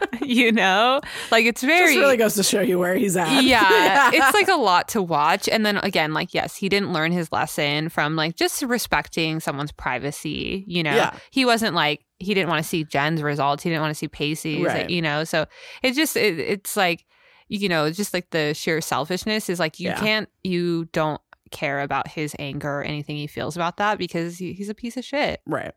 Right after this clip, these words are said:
Speaker 1: You know?
Speaker 2: Yeah. So we go out to the hot tub and Jen and Chris are drinking wine.
Speaker 1: <laughs>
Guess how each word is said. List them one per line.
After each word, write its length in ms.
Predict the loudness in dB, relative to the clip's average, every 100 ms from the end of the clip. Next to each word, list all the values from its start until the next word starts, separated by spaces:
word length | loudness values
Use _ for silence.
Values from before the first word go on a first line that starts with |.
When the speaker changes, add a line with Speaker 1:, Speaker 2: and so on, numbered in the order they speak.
| _
Speaker 1:
You 160 | -8 -4
know? 320 | -2 -2 -4 -8 _ -20 -20 -20 -20 -20 -20 _
Speaker 2:
Yeah. 220 | -2 0
So 160 | 0 0
we 80 | 4
go 100 | 4
out 100 | 4
to 60 | 2
the 120 | 2
hot 220 | 2 2
tub 120 | 2
and 240 | 0 0 2
Jen 280 | 0 2 4
and 200 | 4 2
Chris 240 | 0 0
are 80 | 0
drinking 400 | 0 -2 0 0
wine. 420 | 0 -2 -4
Speaker 1:
<laughs> 20 | 0